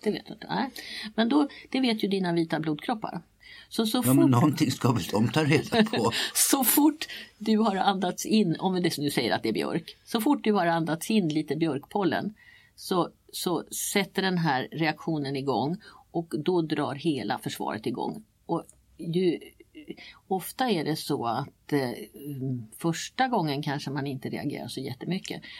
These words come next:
Speaker 1: men nästa gång så känner du att, åh, nu har björken börjat.
Speaker 2: Ja.
Speaker 1: För då svullnar alla slemhinnor, inte bara på ett ställe utan på flera ställen. Och så får du den här obehagliga känslan,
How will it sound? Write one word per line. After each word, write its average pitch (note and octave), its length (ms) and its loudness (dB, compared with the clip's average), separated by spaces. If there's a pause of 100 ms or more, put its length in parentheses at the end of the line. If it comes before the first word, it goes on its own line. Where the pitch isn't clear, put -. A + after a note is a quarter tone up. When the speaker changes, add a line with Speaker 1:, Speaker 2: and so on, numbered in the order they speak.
(120)
Speaker 1:
men D3 180 -2
nästa D#3+ 360 -2
gång B2 260 -2
så A#2 300 -6 (200)
känner C#3+ 480 -2
du G2 220 -4
att, - 120 -6 (180)
åh, A#3 220 2 (240)
nu A#3+ 420 4 (260)
har F3 160 -2
björken C#3 400 -2
börjat. - 400 -4 (400)
Speaker 2:
Ja. F#2+ 200 -8 (720)
Speaker 1:
För - 120 -2
då G3+ 120 4
svullnar E3 580 2
alla C#3+ 260 0
slemhinnor, D3 800 -4 (220)
inte F3+ 240 -6
bara G3 140 0
på G3 100 -4
ett F3+ 160 -6
ställe - 300 -6
utan D3+ 200 -6
på D3 80 -6
flera D3 260 -6
ställen. A2 520 -6 (480)
Och E3 120 -6
så E3+ 100 -4
får D#3 280 0
du C#3 80 0
den D3 160 -4
här - 240 -2 (520)
obehagliga C3+ 580 -4
känslan, D3 920 -4